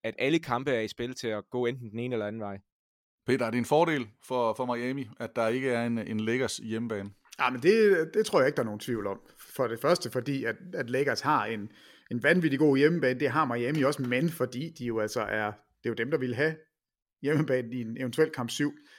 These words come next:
Speaker 3: Så på den måde er det en, en klar fordel for, for Miami, det her.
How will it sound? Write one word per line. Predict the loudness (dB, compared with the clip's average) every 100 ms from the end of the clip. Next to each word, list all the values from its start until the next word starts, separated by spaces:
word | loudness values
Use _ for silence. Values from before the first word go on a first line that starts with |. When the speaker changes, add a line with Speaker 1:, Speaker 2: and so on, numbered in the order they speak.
| _ _ _ _
Speaker 3:
Så | 0
på | 4
den | 6
måde | 6 6
er | 4
det | 2
en, | 0
en | -4 -2
klar | 2 2
fordel | 2 0 0 -4 -2
for, | -4 -4 _ -2
for | 0 0
Miami, | -2 -4
det | -4 -4
her. | -6